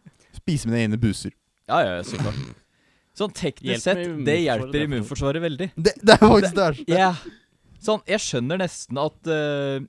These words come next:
Speaker 2: unger gjør det hele forbaskede tida, på grunn av, <laughs> det er, det er jo tiden hvor de bygger opp immunforsvaret til hundre og helvete,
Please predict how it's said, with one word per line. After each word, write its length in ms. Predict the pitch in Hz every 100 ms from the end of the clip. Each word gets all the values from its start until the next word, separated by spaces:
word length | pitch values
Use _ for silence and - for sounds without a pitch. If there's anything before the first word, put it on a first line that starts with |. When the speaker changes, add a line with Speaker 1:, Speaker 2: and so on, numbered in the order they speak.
| -
Speaker 2:
unger 260 | 147 107 120
gjør 220 | 110 110
det 40 | 135
hele 160 | 110 -
forbaskede 460 | 117 107 - 120
tida, 180 | - 131 147 _ _ _
på 40 | 160
grunn 180 | 143 135
av, 220 | 139 - - - -
<laughs> 260 | 226 208
det 60 | 185 -
er, 140 | 190 170
det 80 | 165
er 120 | 131
jo 60 | 139
tiden 240 | 127 110
hvor 160 | 127 131
de 80 | 139
bygger 300 | 135 101 110
opp 160 | 117
immunforsvaret 600 | - 117 92 110 110 110 -
til 140 | 131
hundre 160 | 110 110
og 60 | 120
helvete, 460 | 120 87 92 -